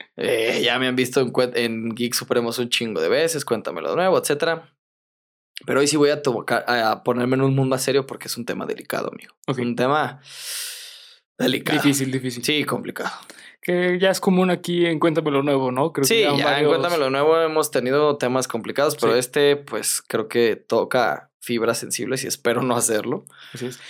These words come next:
Speaker 2: Y bueno, como saben, en advertencia al inicio, ya saben que es
Speaker 1: Es
Speaker 2: para
Speaker 1: contenido, puede ser contenido sensible, así es.
Speaker 2: Exactamente, entonces, eh, sobre
Speaker 1: Y
Speaker 2: advertencia
Speaker 1: no,
Speaker 2: no engaño.
Speaker 1: exacto, no precisamente cosas violentas o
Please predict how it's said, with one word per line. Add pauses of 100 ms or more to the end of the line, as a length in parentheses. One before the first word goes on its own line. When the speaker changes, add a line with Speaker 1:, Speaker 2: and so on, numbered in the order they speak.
(160)
Speaker 2:
Y
bueno,
como
saben,
en
advertencia
al
inicio, (160)
ya
saben
que
es (480)
Speaker 1:
Es
Speaker 2:
para
Speaker 1:
contenido,
puede
ser
contenido
sensible,
así
es.
Speaker 2:
Exactamente,
entonces, (160)
eh,
sobre
Speaker 1:
Y
Speaker 2:
advertencia
Speaker 1:
no,
Speaker 2:
no
engaño.
Speaker 1:
exacto,
no
precisamente
cosas
violentas
o